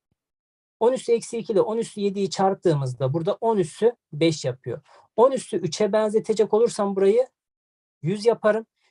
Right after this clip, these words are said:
Yüz sayısı da doksan beş ile yüz yirmi beş arasında mı? Evet, doğru. Denizli'ye bakacak olursak bu şekilde çarptığımızda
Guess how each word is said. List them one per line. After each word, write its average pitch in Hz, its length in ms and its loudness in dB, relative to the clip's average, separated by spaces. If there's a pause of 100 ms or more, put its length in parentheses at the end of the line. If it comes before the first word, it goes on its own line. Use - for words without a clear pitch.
(120)
Yüz 165 220 -4
sayısı 196 400 -2
da 139 140 -4
doksan 160 520 0
beş 208 280 2
ile - 200 -6 (220)
yüz 170 260 -2
yirmi 185 280 4
beş 208 200 0
arasında 196 400 -2
mı? 220 140 -6 (160)
Evet, 131 260 -6 (240)
doğru. 127 320 0 (540)
Denizli'ye 175 680 4 (560)
bakacak 135 460 -2
olursak 135 460 -2 (280)
bu 220 60 -2
şekilde 202 400 2
çarptığımızda 147 800 2